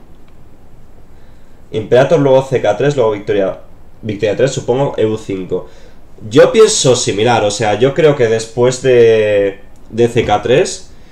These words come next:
tienen que venir E U cinco y,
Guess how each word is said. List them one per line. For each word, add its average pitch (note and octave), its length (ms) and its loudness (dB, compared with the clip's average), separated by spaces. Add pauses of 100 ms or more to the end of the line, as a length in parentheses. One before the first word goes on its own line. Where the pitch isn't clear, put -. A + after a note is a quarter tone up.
(300)
tienen A#2+ 220 0
que B2+ 120 4
venir A2 380 2
E A2 140 0
U B2+ 100 2
cinco A2+ 720 -4
y, F#2+ 1000 -8